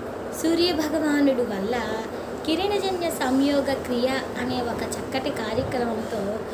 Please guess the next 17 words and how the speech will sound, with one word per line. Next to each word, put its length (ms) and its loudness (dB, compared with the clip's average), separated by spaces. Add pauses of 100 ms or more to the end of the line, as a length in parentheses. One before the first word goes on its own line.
(360)
భూమిలో 480 4
నుంచి 840 2 (460)
చక్కగా 800 0 (460)
ఏదైనా 760 6 (240)
విత్తనము 540 4
కానీ 420 0
చెట్టు 560 -2
కానీ 380 2
పెడితే 680 2 (340)
అది 120 0
చక్కగా 580 -2
మొలక 340 0
వేస్తుంది. 640 -4 (680)
అందుకని 540 4
దానికి 500 2
సూచనగా 680 0
వారు 520 0